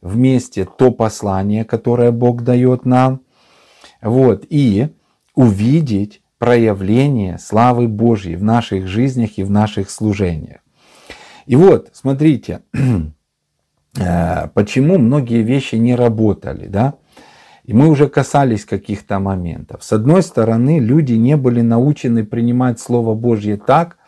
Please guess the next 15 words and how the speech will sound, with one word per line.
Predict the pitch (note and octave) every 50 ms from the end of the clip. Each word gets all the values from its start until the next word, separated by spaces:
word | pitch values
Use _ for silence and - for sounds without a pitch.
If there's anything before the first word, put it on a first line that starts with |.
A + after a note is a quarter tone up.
| _ _ _ _ - - - - - _
чтобы | _ - - - - - C3 C#3 C#3+ B2+ A#2+ C#3+ D#3+ F3+ F3+ - -
оно | - B2 B2 A#2+ A#2+ A#2+ C3 C#3+ D3+
приносило | - - A#2 A#2+ A#2+ A#2+ A#2+ A2+ - - B2+ B2+ B2 A#2+ A#2 A#2
плод. | - - G2+ F#2 - - - _ _ _ _ _ _ _ _ _ _ _ _ _ _ _
А | - B2+ C#3 - -
именно, | - D#3+ D3+ C#3 B2 A2+ G2+ F#2+ F2+ E2+ D#2+ - - _ _
что | - - - C#3 C3+ B2
это | G#2 G2+ - - D#2+
такое? | - - G2 _ _ - D#2+ - - _ _ _ _ _ _ _ _ _ _
Они | - G2+ G2+ G#2+ B2 D3 F#3+ G#3
принимали | G#3 - F3+ F#3 E3+ E3 E3 D#3 C#3+ C3 A#2 G#2 G2 G2+
Слово | F#2+ - - - G#2 G#2+ G2+ F2 C#2+ - - A#2 C#3+ D3+ _ _ _ -
не | G#2+ A2 B2+ D3 D#3 D#3
в | A#2 G2 G2+ G2
дух. | G#2 G#2 G#2+ D3+ C#3+ A2+ - - - -